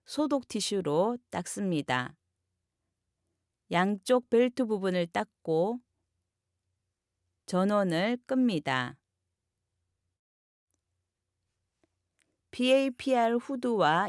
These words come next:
연결된 호수 부분을 분리하고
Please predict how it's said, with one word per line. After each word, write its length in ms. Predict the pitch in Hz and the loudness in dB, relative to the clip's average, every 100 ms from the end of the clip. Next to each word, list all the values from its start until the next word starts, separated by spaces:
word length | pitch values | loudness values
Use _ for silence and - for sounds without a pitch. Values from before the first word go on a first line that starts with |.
| - | 0
연결된 720 | 202 226 214 208 190 190 202 | 0 2 0 0 0 0 0
호수 340 | 233 269 247 | -4 -2 -2
부분을 640 | 196 180 175 156 139 196 247 _ _ _ | -2 -2 -2 0 0 -2 -4 _ _ _
분리하고 880 | 247 254 220 202 170 160 147 185 | 2 4 2 2 -2 0 2 2